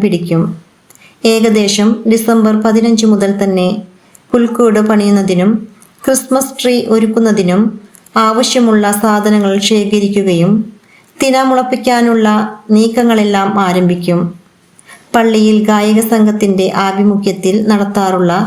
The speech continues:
കരോൾ ഗാന മത്സരത്തിൽ പങ്കെടുക്കുവാൻ യൂണിറ്റുകാർ കടുത്ത പരിശീലനത്തിൽ ഏർപ്പെടുന്നതും ഈ കാലയളവിൽ തന്നെയാണ്.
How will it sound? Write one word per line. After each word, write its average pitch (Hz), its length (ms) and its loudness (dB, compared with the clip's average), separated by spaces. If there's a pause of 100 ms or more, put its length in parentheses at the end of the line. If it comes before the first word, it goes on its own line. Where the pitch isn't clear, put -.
(420)
കരോൾ 262 340 2
ഗാന 254 180 2 (100)
മത്സരത്തിൽ 220 580 0 (160)
പങ്കെടുക്കുവാൻ 208 600 0 (160)
യൂണിറ്റുകാർ 214 560 0 (140)
കടുത്ത 208 340 -2 (720)
പരിശീലനത്തിൽ 220 720 0 (460)
ഏർപ്പെടുന്നതും 208 680 2 (420)
ഈ 214 40 2 (120)
കാലയളവിൽ 196 580 0 (100)
തന്നെയാണ്. 180 500 0